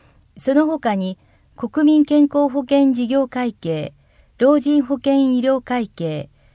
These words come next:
介護保険事業会計、後期高齢者医療事業会計の補正予算も議決されました。これにより、二十二年三月末の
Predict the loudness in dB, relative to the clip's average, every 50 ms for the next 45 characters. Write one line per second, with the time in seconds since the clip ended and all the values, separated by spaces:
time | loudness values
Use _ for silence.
0 | _ _ _ -8 -4 -2 0 0 0 0 -2 -2 -4 -6 -4 -2 -2 0 0 0
1 | -2 -2 -2 -2 0 0 0 0 -2 -4 -6 -6 -6 -6 _ -8 -8 -6 -6 -6
2 | -8 -10 -14 _ _ _ _ _ _ _ _ _ -6 -4 -4 -4 -4 -6 -12 -14
3 | _ -6 -4 -2 -2 -2 -2 -4 -4 -6 -6 -6 -6 -6 -6 -6 -6 -2 0 0
4 | 0 0 0 -2 -4 -2 0 0 0 0 -2 -4 -4 -4 -6 -6 -6 -6 -6 -6
5 | -6 -8 -8 -10 _ _ _ -8 -8 -6 -2 -2 0 0 0 0 -2 -4 -4 -6
6 | -6 -4 -2 -2 -2 -2 -2 -4 -8 -10 -10 -8 -10 -10 -10 -10 -10 -8 -6 -6
7 | -6 -8 -10 -12 -14 -14 -14 -16 -16 -16 _ _ _ _ _ _ _ _ _ _
8 | _ _ _ _ _ _ _ _ _ _ -6 -2 0 2 2 2 2 2 0 0
9 | -2 -4 -6 -8 -10 -12 _ _ _ _ _ _ _ -2 -2 0 0 0 0 2
10 | 2 2 2 0 0 0 -2 -4 -4 -2 0 0 0 0 0 -4 -6 -6 -8 -8
11 | -8 -8 -10 -8 -6 -4 -4 -6 -6